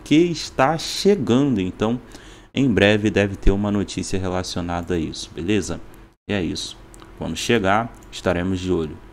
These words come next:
Thiago, um abraço, Nerd Maromba também, Maurício, tamo junto, tá? Jair P S também, um abraço, Rafael, um abraço para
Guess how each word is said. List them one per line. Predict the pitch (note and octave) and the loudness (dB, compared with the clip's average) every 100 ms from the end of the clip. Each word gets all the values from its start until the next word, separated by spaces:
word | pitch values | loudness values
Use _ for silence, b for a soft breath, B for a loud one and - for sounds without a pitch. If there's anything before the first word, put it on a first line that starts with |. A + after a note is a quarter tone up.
| - _ | -20 _
Thiago, | - F#2 F2 E2 E2+ | -4 0 2 0 -4
um | E2 | -6
abraço, | D#2+ E2 D#2+ - | -4 -4 -4 -6
Nerd | E2 E2 D#2+ | -6 -6 -4
Maromba | E2+ E2 E2+ E2 E2+ | -4 -2 -4 -4 -6
também, | - E2 E2+ E2+ E2+ | -6 -6 -6 -6 -8
Maurício, | D#2+ D#2 E2 F2 F2+ - | -8 -8 -6 -6 -6 -8
tamo | - E2+ D#2+ | -6 -8 -6
junto, | D#2+ F2+ E2+ F2+ | -8 -8 -8 -6
tá? | F2 F#2+ G2+ B B B B | -2 -2 -2 B B B B
Jair | E2 E2 D#2+ | -10 -8 -8
P | D#2 E2 | -8 -6
S | E2 E2+ - | -6 -6 -10
também, | E2+ E2 E2+ | -10 -10 -8
um | E2 | -8
abraço, | D#2 - E2 E2+ - | -10 -8 -8 -8 -10
Rafael, | D#2+ - - D#3 D#2+ E2+ | -10 -10 -10 -8 -6 -6
um | E2 | -8
abraço | D#2+ D#2+ E2 E2 - - | -8 -6 -6 -8 -10 -6
para | E2 D#2+ D#2+ | -4 -4 -6